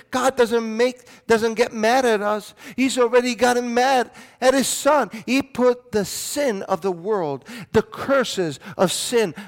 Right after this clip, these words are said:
on His Son for our good.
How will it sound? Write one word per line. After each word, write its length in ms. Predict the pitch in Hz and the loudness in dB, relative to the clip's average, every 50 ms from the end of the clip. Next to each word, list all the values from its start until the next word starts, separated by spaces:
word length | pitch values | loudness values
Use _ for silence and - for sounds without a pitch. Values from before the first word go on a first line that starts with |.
| - _ | -14 _
on 240 | - 196 208 208 202 | -2 0 0 0 0
His 200 | 190 190 185 - | 0 -2 -2 -4
Son 760 | - - - - - - 208 196 175 156 127 120 120 120 113 - _ _ _ _ _ _ | -6 -8 -8 -10 -8 -6 -6 -4 -4 -4 -6 -8 -12 -14 -18 -20 _ _ _ _ _ _
for 260 | _ _ - 147 - - _ | _ _ -18 -18 -18 -12 _
our 260 | 151 151 156 147 139 | -6 -6 -4 -4 -6
good. 360 | 127 107 104 131 123 117 113 | -8 -10 -12 -12 -10 -10 -12